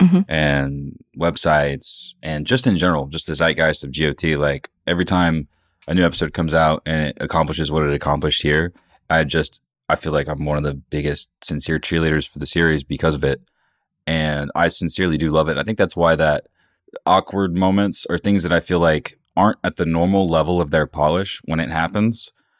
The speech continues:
Speaker 2: it, I, it sticks out and lands because, you know, we've got three hundred, this, this is the three hundred seventy-eighth episode of the podcast. So we, we do look at things closely. And I know a lot of our listeners do as well. We just had four amazing listeners on the show on our last podcast, and they were,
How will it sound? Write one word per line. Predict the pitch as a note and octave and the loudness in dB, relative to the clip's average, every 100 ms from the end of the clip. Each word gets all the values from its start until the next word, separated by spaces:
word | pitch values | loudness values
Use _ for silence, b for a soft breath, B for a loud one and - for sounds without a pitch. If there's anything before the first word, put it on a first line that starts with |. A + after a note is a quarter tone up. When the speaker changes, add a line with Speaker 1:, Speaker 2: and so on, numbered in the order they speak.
| _ - | _ 0
Speaker 2:
it, | G2 | 0
I, | - - _ | 0 -4 _
it | - F2+ | -10 -8
sticks | - A2+ - | -6 -6 2
out | A2+ G2+ - _ _ - | 2 2 -2 _ _ -6
and | E2 | -2
lands | E2+ G#2+ D#2+ D2 | 2 2 2 -2
because, | E2+ E2+ E2+ D2+ | -6 -4 -4 -4
you | - | -4
know, | F2+ | -2
we've | E2 D#2+ | -2 2
got | D#2+ - _ - | 2 0 _ -2
three | F#2 | 2
hundred, | F2+ F2 | 4 2
this, | E2 - | 0 -6
this | - F#2 | -8 -8
is | F#2+ | -8
the | F2 | -10
three | - F2 | -2 0
hundred | E2+ D#2+ | 2 0
seventy-eighth | - D#2+ D#2 D2+ D2+ D2 | 0 -2 0 -2 -2 -2
episode | D2 - D2 | -4 -4 -6
of | C#2+ | -4
the | |
podcast. | D#2 F2 D#2 C#2+ C#2+ | 0 0 0 -6 -6
So | D#2+ | -4
we, | D#2+ F2+ D#2 _ - | 0 -2 -2 _ -4
we | F#2 | -4
do | E2 G#2 | 0 0
look | F2 D2 C#2+ - | 2 0 -2 -2
at | C#2+ - | -4 -2
things | D2 C#2 C2+ | -4 -4 -4
closely. | - D2 C#2+ C#2+ D2 | -4 -4 -4 -6 -8
And | C#2+ | -4
I | |
know | E2 D#2+ | 0 2
a | |
lot | D#2 D#2+ | 4 2
of | D#2 | 2
our | |
listeners | D#2+ E2+ D#2+ C2+ | 0 -2 -4 -4
do | D2+ | -4
as | C#2+ | 0
well. | E2+ D#2 | 0 0
We | |
just | C#2+ D2+ | -2 -4
had | C#2 C#2 - b b b _ | -2 -4 -6 b b b _
four | - F2+ | 0 2
amazing | E2+ D#2+ D#2+ D#2 | 4 4 2 0
listeners | D2+ C#2 C#2+ C#2 | -2 -4 -4 -2
on | C#2 | -2
the | C#2 | 0
show | - C#2 C#2+ _ _ _ _ | 0 0 0 _ _ _ _
on | - D2+ | -4 -2
our | D2 | 0
last | D2 C#2+ - | 0 -2 -2
podcast, | D2+ D2 C#2 C#2 - - | -2 -2 -4 -6 -8 -6
and | D2+ | -2
they | D#2+ | 0
were, | D2+ D2 C#2 | 2 0 -2